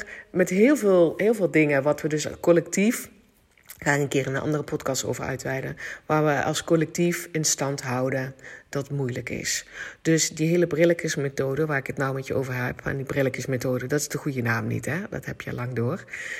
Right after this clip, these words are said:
Dat betekent dus inderdaad als eerste stap, ben eens rete eerlijk waar jij door een bril kijkt die jou gewoon niet lekker zit, die niet fijn voelt,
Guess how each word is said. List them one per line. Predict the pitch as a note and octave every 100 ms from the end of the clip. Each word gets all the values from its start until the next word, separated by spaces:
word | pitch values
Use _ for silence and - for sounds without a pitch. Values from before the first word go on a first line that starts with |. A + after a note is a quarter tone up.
| -
Dat | D3+ D3+
betekent | D3+ E3 F#3 F#3+ D#3+
dus | D3+
inderdaad | D3+ C#3+ C#3+ C#3 -
als | C#3+ -
eerste | F3 G3 G3 D#3
stap, | - D3+ D3 -
ben | - F3+
eens | F3+ -
rete | D#3 F3 E3+ -
eerlijk | E3+ G3 E3 C#3 - - - -
waar | - E3 F3+ F3+
jij | F#3 G3 D#3+ F3 - - - -
door | C#3+ F3 F3
een | D#3
bril | D3 D3 F#3 F3+ D#3+ - - _ _
kijkt | - C#3 D#3+ G#3 - - - _ -
die | D3 A3 A3+
jou | A3 G3+ G3+
gewoon | G3 G3 G3
niet | G3 G#3 G3+
lekker | G3 G3
zit, | F#3+ D4 C#4 - - _ - - -
die | - D3+ F#3+ B3 A#3+
niet | B3 B3+ -
fijn | B3 B3 G#3
voelt, | B3 E4 - -